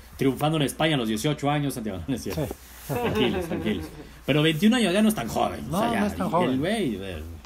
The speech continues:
Speaker 2: Pero
Speaker 1: está
Speaker 2: es que
Speaker 1: horrible.
Speaker 2: eso... Híjole, cuántos colombianos no han llegado y salido y regresado. Eso
Speaker 1: Sí,
Speaker 2: hace muy bien Colombia, la
Speaker 1: estoy de
Speaker 2: verdad.
Speaker 1: acuerdo,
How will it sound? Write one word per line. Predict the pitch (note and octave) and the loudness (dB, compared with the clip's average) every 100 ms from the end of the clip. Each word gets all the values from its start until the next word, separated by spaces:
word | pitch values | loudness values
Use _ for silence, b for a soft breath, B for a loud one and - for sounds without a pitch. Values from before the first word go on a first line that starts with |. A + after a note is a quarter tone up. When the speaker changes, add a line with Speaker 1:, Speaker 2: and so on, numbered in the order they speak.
| - - | -20 -10
Speaker 2:
Pero | C3 A#2+ B2+ | -6 -4 -4
Speaker 1:
está | |
Speaker 2:
es | A2 | -2
que | C#3+ C#3+ | 0 0
Speaker 1:
horrible. | - | -2
Speaker 2:
eso... | D3 C3+ A2 F2+ - - - | -2 -2 -4 -10 -20 -20 -16
Híjole, | C3+ A#2 F#2 | -12 -10 -8
cuántos | A2 A#2+ - | -8 -10 -8
colombianos | A2 G2+ G2+ A#2 A#2 | -8 -8 -8 -8 -8
no | A2+ | -8
han | A#2+ | -8
llegado | A#2 A2+ A#2+ A#2 | -6 -6 -6 -8
y | |
salido | G2 F#2 A2 A#2+ | -10 -10 -8 -8
y | A2 | -8
regresado. | F2+ F2+ F2+ F2 A#2+ C#3 | -10 -12 -12 -8 -6 -4
Eso | B2 D3 | -4 -2
Speaker 1:
Sí, | D#3+ | 0
Speaker 2:
hace | G#3 | 0
muy | A3 | -4
bien | B2+ A#2+ | -6 -8
Colombia, | F#2+ G2 A2+ | -10 -10 -10
la | F2 | -4
Speaker 1:
estoy | A2+ A#2 | 0 0
de | |
Speaker 2:
verdad. | A#2+ | 0
Speaker 1:
acuerdo, | B2 C3 A#2+ | 0 0 0